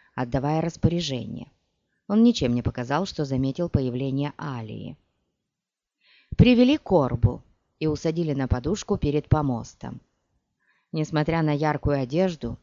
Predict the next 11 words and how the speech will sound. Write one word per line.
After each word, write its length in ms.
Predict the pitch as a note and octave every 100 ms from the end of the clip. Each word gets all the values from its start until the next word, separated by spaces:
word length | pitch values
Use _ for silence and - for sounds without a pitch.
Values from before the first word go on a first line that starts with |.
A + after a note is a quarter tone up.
| _ _ _ _ -
панигерист 640 | - G3+ G3+ G#3+ A#3 B3 -
производил 560 | G3+ F#3 F3+ E3+ G#3
теперь 320 | - F3 F3+
впечатление 920 | F3+ - D3+ D3+ D#3+ F3+ F3+ E3+ D#3+ D#3+ _ _ _ _ _
сонного, 720 | - G#3+ A#3 C#3 A2 - - _ _ _ _
будто 360 | B2+ B2+ - D#3
бы 280 | C3+ D3 C3+ _ _ _
спасающегося 1160 | - - D3 - F3 F#3+ F3+ - E3 D#3 - D3
от 120 | C#3
холода 540 | - F#3+ E3+ B2 A#2 A#2
человека. 680 | - B2 A#2+ A2+ - -